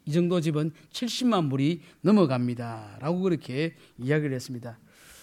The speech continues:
그래서 첫째 아들 광음이가 지금 뉴욕에서 이제, 이제 지난 시월부터 일을 시작하고, 오늘 성탄주일에 왔으면 좋-, 왔으면 좋은데, 아,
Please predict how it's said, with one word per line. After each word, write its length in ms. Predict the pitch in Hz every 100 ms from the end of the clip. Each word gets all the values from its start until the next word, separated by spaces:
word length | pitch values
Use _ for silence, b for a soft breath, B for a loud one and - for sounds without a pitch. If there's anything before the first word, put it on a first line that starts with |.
| b b b
그래서 280 | - 151 -
첫째 360 | - 247 247 233
아들 160 | 190
광음이가 520 | 143 156 196 190 147
지금 380 | 123 131 131 127 - b
뉴욕에서 520 | 147 165 165 143 131 120
이제, 320 | 117 127 151 b b b -
이제 180 | 110 101 -
지난 180 | 135 135
시월부터 760 | - 190 165 151 - 123 120 - b
일을 200 | 139 160
시작하고, 640 | 156 165 156 151 135 120 - b b b b b b
오늘 120 | 190
성탄주일에 600 | - 220 226 240 220 226
왔으면 360 | 214 - 226 151
좋-, 240 | 151 - - - -
왔으면 380 | 196 247 226 156
좋은데, 560 | 147 135 131 175 185 - b b b b
아, 220 | 110 98